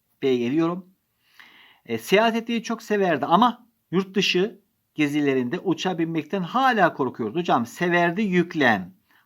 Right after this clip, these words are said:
korkuyordu yüklem ama bağlacı da var.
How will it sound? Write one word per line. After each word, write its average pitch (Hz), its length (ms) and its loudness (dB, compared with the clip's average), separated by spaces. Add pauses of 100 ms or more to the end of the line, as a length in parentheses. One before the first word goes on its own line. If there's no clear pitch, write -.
(140)
korkuyordu 175 640 2
yüklem 156 640 0 (260)
ama 214 320 6
bağlacı 131 480 6
da 113 120 -4
var. 233 280 0